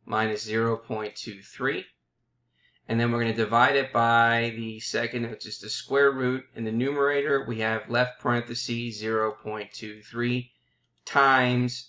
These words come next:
zero point seven seven with the right parenthesis, and then we're gonna divide that by a hundred. Okay, and that's gonna give us our test statistics. So let's go ahead and find that.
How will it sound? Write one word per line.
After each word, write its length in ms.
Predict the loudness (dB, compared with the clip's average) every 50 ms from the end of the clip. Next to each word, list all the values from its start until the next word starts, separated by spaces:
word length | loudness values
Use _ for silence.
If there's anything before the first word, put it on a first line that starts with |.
| _ -14
zero 400 | -10 -4 0 2 2 4 2 2
point 460 | 0 -2 -4 -2 -2 -2 -4 -4 -6
seven 420 | -6 -2 -2 -2 -2 -2 -4 -8 -8
seven 480 | -4 0 2 2 4 2 0 -2 -2
with 140 | -4 -4 -4
the 80 | -4 -2
right 320 | 0 0 0 0 -2 -4
parenthesis, 760 | -4 -2 -2 -2 -2 -4 -6 -10 -8 -6 -4 -4 -2 -4 -6 -8 _ _ _ _ _ _ _
and 140 | -6 -4 -2
then 100 | -2 -2
we're 120 | -2 -4
gonna 120 | -4 -4
divide 400 | -4 -4 -2 0 2 2 2 0
that 240 | 0 -2 -4 -4 -4
by 220 | -4 -2 -2 -2 -4
a 80 | -6
hundred. 680 | -8 -10 -8 -4 -2 -2 -2 -2 -4 -6 -10 -12 -16 -20 _ _ _ _ _ _ _ _ _ _ _ _ _ _ _ _ _ _ -14
Okay, 440 | -14 -10 -6 -4 -2 -2 -2 -4 -4
and 180 | -6 -6 -4
that's 200 | -2 -2 -4 -2
gonna 200 | -2 -2 -2 -2
give 180 | -2 -2 -2 -2
us 200 | -4 -6 -6 -4
our 220 | -2 -2 0 -2 -2
test 320 | -4 -4 -4 -2 -2 -4
statistics. 640 | -8 -14 -12 -12 -12 -12 -12 -12 -14 -14 -14 -12 -10
So 60 | -8
let's 180 | -8 -8 -8 -8
go 100 | -6 -6
ahead 320 | -6 -6 -6 -6 -8 -10 -10 -10
and 420 | -10 -8 -8 -8 -8 -8 -10 -14
find 600 | -18 _ -4 -2 -2 -2 -2 -4 -6 -8 -12 -12 -8
that. 520 | -6 -2 0 0 0 0 -4 -10 -16 -20